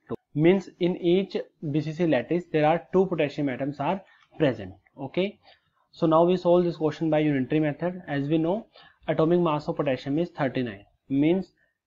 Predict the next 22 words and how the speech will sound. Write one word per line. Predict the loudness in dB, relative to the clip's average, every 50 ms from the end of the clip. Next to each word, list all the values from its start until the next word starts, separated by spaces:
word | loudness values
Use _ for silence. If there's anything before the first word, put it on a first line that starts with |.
| _ _ _ _ _ _ -4
if | -4 -4 -2 -2
we | -2 -2
take | 0 2 0 0 -2 _ -6
thirty-nine | -4 -4 -2 -2 0 0 2 2 2 2 2 2 2
gram | 4 2 2 2
potassium, | 0 0 0 0 -4 -4 -6 -8 -6 -6 -6 -8 _ _ _ _ _ _ _ _ _ _ _ -2
in | -2 0 0
thirty-nine | 2 0 0 2 2 2 2 2 2 2 2
gram | 2 2 2 2 0
potassium, | 0 0 -2 -2 -4 -4 -6 -6 -6 -6 -8 _ _ _ _ _ _ _ _ _ _ _ _ _ _ _ _ -4
there | 2 4 6 6
are | 6 6
six | 4 -2 -6 -4 -2
point | -2 0 2 2
zero | 2 2 0
two | 0 -2 0
ten | 0 0 0
to | 0 -2 -6
the | -6 0
power | 0 0 0
twenty-three | 0 0 0 0 0 -2 -4 -4 -4 -2 -2 -2 -2 -4 _ _ _ _ _ _ _ _ _ _ _ -4
atoms | -2 -2 0 2 2 2 2 0 -2 -8